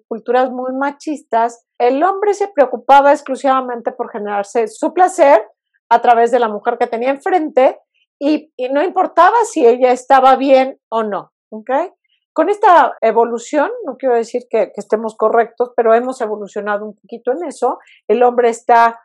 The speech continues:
un poco más preocupado y entonces le llegó esa información de tienes que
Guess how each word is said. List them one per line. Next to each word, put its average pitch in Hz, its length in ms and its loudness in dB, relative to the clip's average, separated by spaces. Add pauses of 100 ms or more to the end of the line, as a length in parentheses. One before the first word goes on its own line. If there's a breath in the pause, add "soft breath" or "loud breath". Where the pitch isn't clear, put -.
(220)
un 233 120 -12
poco 226 240 -2
más 262 300 0
preocupado 294 920 2
y 240 140 -4
entonces 302 380 -6
le 277 140 2
llegó 247 320 4
esa 277 200 2
información 262 920 -2
de 240 320 2 (280)
tienes 330 640 0
que 277 380 6